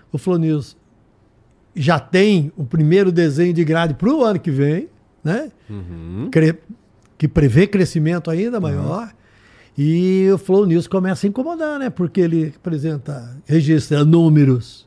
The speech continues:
Speaker 1: muito bons. E a gente já começa a notar que em alguns lugares a gente convida algumas pessoas pra participar do programa. "Ah, eu não posso porque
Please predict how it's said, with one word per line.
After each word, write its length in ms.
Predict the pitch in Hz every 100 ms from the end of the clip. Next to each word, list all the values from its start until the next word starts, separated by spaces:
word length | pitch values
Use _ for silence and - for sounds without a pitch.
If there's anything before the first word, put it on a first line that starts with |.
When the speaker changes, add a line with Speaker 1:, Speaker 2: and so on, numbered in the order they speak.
| -
Speaker 1:
muito 240 | 151 135
bons. 580 | 160 175 214 311 - - _ _ _ _ _ _ -
E 120 | 170
a 60 | 190
gente 240 | 196 202
já 100 | 240
começa 400 | - 247 226 -
a 40 | 226
notar 280 | 233 214
que 120 | 214 233
em 20 |
alguns 220 | 226 226
lugares 320 | 214 202 214
a 20 |
gente 160 | 185 214
convida 500 | - 220 165 240 220
algumas 280 | 190 196 170
pessoas 360 | 180 - 180
pra 100 | 170 170
participar 400 | 190 - 165 185
do 60 |
programa. 420 | 190 185 208 220 240
"Ah, 40 |
eu 100 | 233
não 100 | 220
posso 360 | - 202 220 -
porque 300 | - 233 226